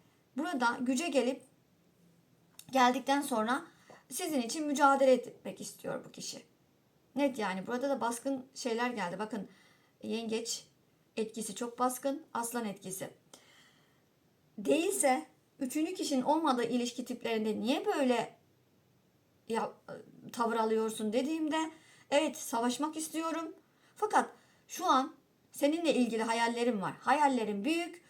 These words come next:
Bunu yapabilmek için senin duygularını almak istiyorum." Biraz, e, şeydir, besle-, beslemektir kupa kraliçesi.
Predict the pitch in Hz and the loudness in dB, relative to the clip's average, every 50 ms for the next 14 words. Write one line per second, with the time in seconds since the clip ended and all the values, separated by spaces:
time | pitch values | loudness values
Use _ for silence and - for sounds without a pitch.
0 | _ _ _ - 320 320 294 254 254 254 285 269 240 269 254 262 277 285 285 - | _ _ _ -4 0 2 4 4 4 4 4 2 2 2 2 2 2 0 -2 -4
1 | 302 - - 320 330 320 - - - _ _ _ _ _ _ _ _ _ _ _ | -4 -4 -4 -4 -4 -4 -6 -8 -14 _ _ _ _ _ _ _ _ _ _ _
2 | _ _ _ _ _ _ _ _ _ _ _ - - - 302 285 277 269 262 247 | _ _ _ _ _ _ _ _ _ _ _ -16 -8 -4 0 2 4 4 4 2
3 | - - - _ _ _ _ - - - _ _ _ - 220 254 254 254 247 254 | 0 -4 -12 _ _ _ _ -20 -20 -20 _ _ _ -2 2 2 4 4 6 6
4 | 247 240 240 233 233 233 226 226 - - _ - - _ _ _ _ _ _ _ | 4 4 4 2 -2 -4 -6 -10 -12 -16 _ -20 -20 _ _ _ _ _ _ _
5 | _ _ _ _ _ _ _ _ _ _ _ _ _ _ - 247 254 240 - - | _ _ _ _ _ _ _ _ _ _ _ _ _ _ 0 0 0 0 0 0
6 | 214 208 214 214 247 254 285 294 - - 285 294 294 285 294 285 285 - - - | -2 0 0 0 -2 -2 -4 -6 -8 -4 -2 0 0 2 2 0 -2 -4 -8 -8
7 | - 214 214 208 208 208 - - - _ _ - - - 214 208 - - - _ | -4 -2 0 0 -2 -4 -8 -12 -16 _ _ -14 -10 -8 -8 -8 -8 -12 -16 _
8 | _ - - - 240 240 - 190 185 - 202 202 202 - 220 208 202 - - - | _ -8 -4 -2 -2 -2 -2 -4 -6 -6 -4 -4 -4 -2 -2 -4 -4 -6 -6 -6
9 | 214 214 214 - 220 220 247 262 262 - 208 180 196 - - - 220 220 233 233 | -4 -4 -4 -2 -2 -2 -2 -2 -2 -4 -6 -10 -10 -10 -10 -8 -8 -6 -4 -4
10 | 240 247 247 302 285 254 - 320 311 - | -4 -4 -2 -4 -4 -4 -4 -6 -8 -10